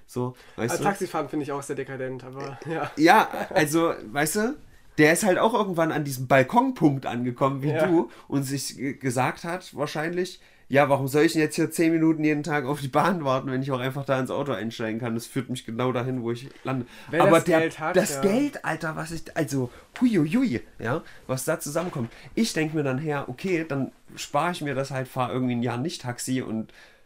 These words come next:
Speaker 1: bezahl davon irgendwie dann einen Monat Japan oder so, was weiß ich.
Speaker 2: Ja, ganz Japan.
Speaker 1: <laughs> G-, ganz Japan.
Speaker 2: Ja.
Speaker 1: So, und deswegen fühle ich das so gar nicht.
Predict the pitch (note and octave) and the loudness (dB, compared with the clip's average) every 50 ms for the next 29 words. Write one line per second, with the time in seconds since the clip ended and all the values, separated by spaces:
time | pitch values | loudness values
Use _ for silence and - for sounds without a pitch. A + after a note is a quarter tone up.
0 | _ - B2 - - B2+ A#2+ B2 A#2 A#2+ A#2 - B2 A#2+ A2+ E2+ F2+ A2+ A2 - | _ -14 -14 -10 -4 -2 0 0 0 0 -2 -2 -4 -4 -4 -4 -6 -8 -8 -8
1 | A#2+ A2+ G2+ A2+ A2 A2+ G#2 - - - G#2+ A2 G#2 G#2 A#2+ A#2+ A#2+ A#2 A#2+ B2 | -10 -6 -4 -4 -2 -2 -4 -6 -10 -8 -8 -6 -2 -2 0 0 0 -2 -2 -4
2 | B2 - - - G#2+ A#2+ D3 - - - - - G2 - - - - - F#2+ F2 | -6 -6 -6 -4 -2 -2 -2 -4 -8 -12 -14 -12 -12 -12 -12 -10 -10 -10 -10 -8
3 | - G2+ G#2 - - A2+ G2+ - A#2+ C#3+ D3+ D3 - D#3+ G3+ G3+ - E3+ D3+ D#3 | -8 -6 -6 -6 -6 -6 -6 -4 -2 0 0 2 2 0 0 0 -2 -2 -2 -2
4 | - C#3+ A2+ - C3+ - C3 C3 - D3 B2+ - - A2+ - - - C3 C3+ D3+ | -4 -6 -8 -10 -6 -2 -2 0 0 -2 -4 -4 -6 -6 -6 -6 -6 -6 -6 -6
5 | D3+ - C#3 C3 C3+ B2+ - G2+ F#2+ F#2 - - - - C#3+ C3+ A#2+ - _ _ | -6 -6 -6 -6 -6 -6 -8 -8 -10 -10 -12 -16 -16 -12 -12 -12 -12 -14 _ _
6 | - - B2 A#2+ A2+ E2+ - A2+ A2 G2+ A#2 - - B2+ B2+ A#2+ B2 A#2+ A2+ - | -4 0 2 2 2 2 0 -2 -4 -4 -6 -4 -2 -2 -2 -2 -2 -2 -4 -4
7 | - - - - - - - - - - - D#3+ C#3 B2 B2 - B2+ B2 - - | -6 -10 -16 -18 -18 -18 -18 -18 -16 -10 -6 -6 -4 -4 -4 -2 -2 -4 -2 -4
8 | A#2+ G2 - G2+ G#2+ B2+ D3 E3+ F#3+ - - | -4 -4 -2 -2 -2 -2 -4 -6 -8 -10 -14